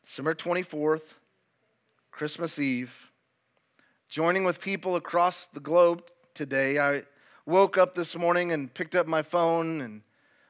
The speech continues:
my first message came from Africa. "Merry Christmas." Here we are today joining with people from across the globe celebrating the birth of this Savior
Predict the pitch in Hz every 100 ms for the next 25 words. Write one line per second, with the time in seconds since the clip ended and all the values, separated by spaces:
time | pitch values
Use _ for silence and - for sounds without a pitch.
0 | _ 143 143 170 170 160 156 165 151 170
1 | 156 151 147 151 151 120 117 104 113 _
2 | _ _ _ _ - 135 143 - 156 -
3 | 110 98 - - - _ _ _ _ _
4 | _ _ _ _ _ _ 156 160 165 156
5 | 156 156 165 147 147 147 139 156 170 156
6 | 131 143 160 _ _ _ _ _ 143 143
7 | 175 170 160 165 151 - 175 175 - 156
8 | 139 139 135 - 160 156 160 147 151 151
9 | 139 127 156 165 160 131 143 135 - _
10 | _ _ _ _ - - 196 175 160 135
11 | 117